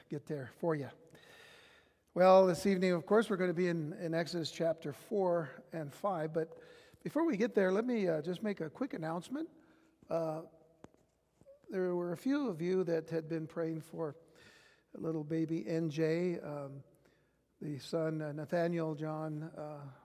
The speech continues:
Furness, who was born a couple of Wednesdays ago, as a matter of fact. And then last Wednesday, Wednesday night, early Thursday morning, he, uh, he, uh, went, went to be with the Lord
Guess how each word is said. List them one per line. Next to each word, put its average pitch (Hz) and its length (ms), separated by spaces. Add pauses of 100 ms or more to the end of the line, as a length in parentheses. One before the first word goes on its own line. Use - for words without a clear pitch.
(260)
Furness, 160 480
who 147 240 (760)
was 151 140
born 170 260
a 165 40
couple 190 300
of 151 80
Wednesdays 160 460
ago, 165 300
as 151 140
a 156 40
matter 147 200
of 139 80
fact. 160 380 (800)
And 151 100
then 160 160
last 226 320
Wednesday, 160 640
Wednesday 165 480
night, 156 240
early 156 240
Thursday 160 400
morning, 147 440
he, 143 280
uh, 139 60 (720)
he, 147 380
uh, - 80 (480)
went, 165 240 (160)
went 160 220
to 170 80
be 160 140
with 175 120
the 190 80
Lord 165 400